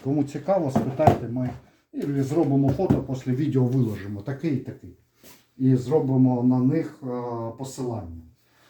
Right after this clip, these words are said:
Тобто, коли нам треба керувати чотирма контурами, ми додаємо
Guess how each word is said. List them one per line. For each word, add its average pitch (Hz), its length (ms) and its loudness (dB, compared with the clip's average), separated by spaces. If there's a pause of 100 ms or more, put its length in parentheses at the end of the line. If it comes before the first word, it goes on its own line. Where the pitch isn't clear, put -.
(180)
Тобто, 143 280 -4
коли 196 300 2
нам 160 260 0
треба 165 300 -2
керувати 151 580 -4
чотирма 147 480 -4
контурами, 185 600 -4
ми 156 140 2
додаємо 135 920 -2